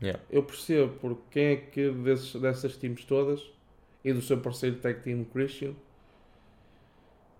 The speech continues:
Speaker 2: quem é que não está na A E W? Os Dudley Boys, por isso. É por isso que aparecem só os Dudley
Speaker 1: Yeah.
Speaker 2: Boys, porque senão apareciam também os Hardy, apareciam também
Speaker 1: Yeah.
Speaker 2: Pronto.
Speaker 1: O Eddie também não está.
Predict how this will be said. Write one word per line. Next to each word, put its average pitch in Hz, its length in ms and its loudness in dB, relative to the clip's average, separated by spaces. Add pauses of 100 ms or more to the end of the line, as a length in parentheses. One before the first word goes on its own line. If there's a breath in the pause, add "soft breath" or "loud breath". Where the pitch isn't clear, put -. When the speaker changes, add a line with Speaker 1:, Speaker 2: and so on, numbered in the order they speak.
(140)
Speaker 2:
quem 160 140 4
é 156 40 4
que 147 100 -4
não 147 80 4
está 139 180 4
na 135 100 4
A 131 40 2
E 127 180 4
W? 117 300 -2 (1400)
Os 135 140 -4
Dudley 139 280 6
Boys, 127 260 0
por 123 140 -4
isso. - 360 -8 (180)
É 127 100 -4
por 127 160 -2
isso 127 120 -2
que 131 60 -4
aparecem 127 380 0
só 123 200 -2
os 120 100 0
Dudley 123 280 0
Speaker 1:
Yeah. 123 160 0
Speaker 2:
Boys, 120 160 -2
porque - 160 -20
senão 123 200 -2
apareciam 120 360 -6
também 120 240 -2
os 123 100 -4
Hardy, 127 340 2
apareciam 120 340 -8
também 117 320 -8
Speaker 1:
Yeah. 95 200 -8 (680 soft breath)
Speaker 2:
Pronto. 117 220 0
Speaker 1:
O 98 60 4
Eddie 90 260 4
também 92 280 -6
não 90 120 -6
está. 92 380 -8